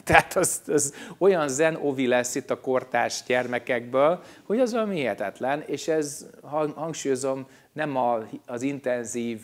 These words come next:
gyakorlatok rovására fog menni. Azt örömmel jelenthetem, hogy a kilencven napos, a tíz napos, a hétvégés, a középhaladó, a haladó, a zen tábor, az egynapos zenek, ezek mind lesznek.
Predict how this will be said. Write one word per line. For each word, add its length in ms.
gyakorlatok 640
rovására 640
fog 200
menni. 420
Azt 160
örömmel 680
jelenthetem, 720
hogy 160
a 120
kilencven 500
napos, 420
a 120
tíz 200
napos, 480
a 60
hétvégés, 840
a 180
középhaladó, 880
a 80
haladó, 560
a 60
zen 280
tábor, 420
az 140
egynapos 440
zenek, 220
ezek 200
mind 220
lesznek. 600